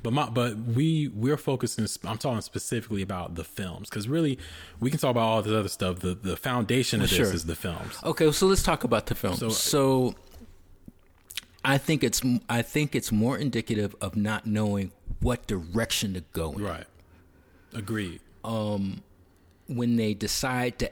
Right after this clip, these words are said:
Speaker 2: execute something, it does get executed. Um, Solo,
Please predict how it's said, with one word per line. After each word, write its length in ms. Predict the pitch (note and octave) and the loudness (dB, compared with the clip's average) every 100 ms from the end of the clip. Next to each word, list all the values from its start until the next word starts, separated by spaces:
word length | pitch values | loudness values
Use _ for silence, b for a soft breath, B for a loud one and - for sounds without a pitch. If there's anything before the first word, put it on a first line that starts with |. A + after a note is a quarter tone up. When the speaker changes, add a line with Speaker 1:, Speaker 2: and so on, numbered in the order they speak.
| - | -4
Speaker 2:
execute 500 | D#3 - C#3 - A2 | -4 -2 -2 0 -2
something, 540 | - G2+ - G#2+ G2 A2 B B B _ - | 0 -2 -4 -6 -8 -10 B B B _ -6
it 220 | A#2 - | -6 -2
does 320 | B2 B2 B2 | 2 2 2
get 320 | - A#2 A2+ - _ _ _ _ _ _ | 0 0 0 -6 _ _ _ _ _ _
executed. 640 | D#3 - B2+ G#2+ F2+ - - _ _ _ _ _ _ | -2 -2 -2 -2 -2 -6 -10 _ _ _ _ _ _
Um, 640 | G#2 G#2+ G#2+ G#2 G2 F2+ - _ _ _ _ _ _ _ _ _ _ _ _ - _ _ _ - | -4 -2 -2 -2 -2 -4 -10 _ _ _ _ _ _ _ _ _ _ _ _ -20 _ _ _ -4
Solo, 600 | - F3+ F3+ F3+ F3+ | 2 4 6 6 4